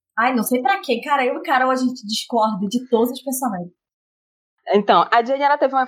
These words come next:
Speaker 2: infância bem difícil. Ela perdeu os pais quando ainda era criança. E como a avó, que é a senhora Bates, nem, e a Miss Bates, que era a tia, não tinham condições de criar ela, ela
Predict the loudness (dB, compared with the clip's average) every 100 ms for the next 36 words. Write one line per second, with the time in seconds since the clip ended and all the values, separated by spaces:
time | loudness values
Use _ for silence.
0 | -2 -2 0 0 -2 -2 -4 -8 -10 -10
1 | -2 0 0 0 0 -2 -4 -6 0 0
2 | 0 -2 -2 0 2 2 2 0 0 0
3 | -2 -2 -4 -4 _ _ -20 -8 -6 -4
4 | -2 0 0 -4 _ -4 0 2 2 2
5 | 2 2 2 0 -4 -2 0 0 -2 2
6 | 2 2 0 -2 -2 -6 _ -20 _ -6
7 | -2 0 0 0 0 0 -4 -2 -2 -2
8 | -2 0 2 0 -2 -2 0 0 -2 -4
9 | -2 -4 -4 -6 -6 -6 -2 2 2 2
10 | 0 -4 -10 _ _ -8 0 0